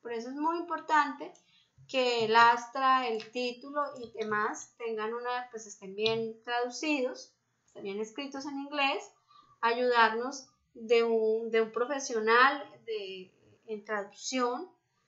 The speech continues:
eh, hacerlo revisar por algún amigo o colega que tenga un dominio mayor que nosotros del inglés, siempre es importante.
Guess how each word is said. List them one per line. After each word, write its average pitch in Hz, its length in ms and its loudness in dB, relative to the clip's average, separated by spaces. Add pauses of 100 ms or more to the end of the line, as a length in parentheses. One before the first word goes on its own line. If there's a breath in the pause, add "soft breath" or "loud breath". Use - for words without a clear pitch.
(260)
eh, 226 360 -2
hacerlo 233 460 -2
revisar 226 640 2
por 240 160 -2
algún 214 460 -6
amigo 247 720 2
o 220 100 -6
colega 226 560 0
que 214 280 -8 (180)
tenga 233 400 2
un 247 200 -6
dominio 247 560 -4
mayor 208 400 -4
que 220 80 -6
nosotros 220 500 -8
del 214 160 -10
inglés, 214 360 -6
siempre 226 340 -6
es 254 140 -8
importante. 196 680 -18